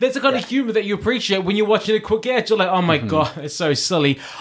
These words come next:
Speaker 1: I actually really liked Tina's ad.
Speaker 2: I like it better than the other two so far.
Speaker 1: Now, the question is, would you buy it?
Speaker 2: Um, of course I would. Who,
Speaker 1: I would.
Speaker 2: who doesn't want to be a whore?
Speaker 1: I feel like it's liquid poppers.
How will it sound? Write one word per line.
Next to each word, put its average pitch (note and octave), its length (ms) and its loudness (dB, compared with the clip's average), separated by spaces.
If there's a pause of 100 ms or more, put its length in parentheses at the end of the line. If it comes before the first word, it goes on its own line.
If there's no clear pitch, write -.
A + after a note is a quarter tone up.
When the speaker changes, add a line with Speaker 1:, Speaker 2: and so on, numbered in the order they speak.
(120)
Speaker 1:
I C4 180 2
actually A3+ 380 -4
really D3+ 640 0
liked D3 380 0
Tina's D3 440 -4
ad. G#2 400 -4 (100)
Speaker 2:
I C#3+ 320 2
like C3+ 280 2
it C3 100 -4
better B2+ 120 4
than - 80 -4
the C3 80 4
other G#2+ 120 0
two A2 200 -4
so G#2 160 -2
far. D#2+ 320 -2 (640)
Speaker 1:
Now, E3+ 420 2 (120)
the D3 60 -10
question F#3 420 0
is, A3+ 320 0 (240)
would C#3+ 220 -2
you B2+ 120 -4
buy B2+ 300 0
it? G#2+ 260 -4 (500)
Speaker 2:
Um, A#2+ 240 0
of - 120 -14
course - 360 -8
I A2+ 80 -6
would. F#2+ 200 -8
Who, C3+ 160 -2
Speaker 1:
I F3+ 120 4
would. F3 440 2
Speaker 2:
who F3 120 4
doesn't D3 320 0
want B2+ 240 0
to B2 100 -8
be A2+ 140 -2
a G2 60 0
whore? G2+ 380 -2 (220)
Speaker 1:
I G3 80 -2
feel B3+ 220 0
like B3+ 160 -2
it's F#3+ 140 -6
liquid E3+ 580 -2
poppers. G#3 560 -6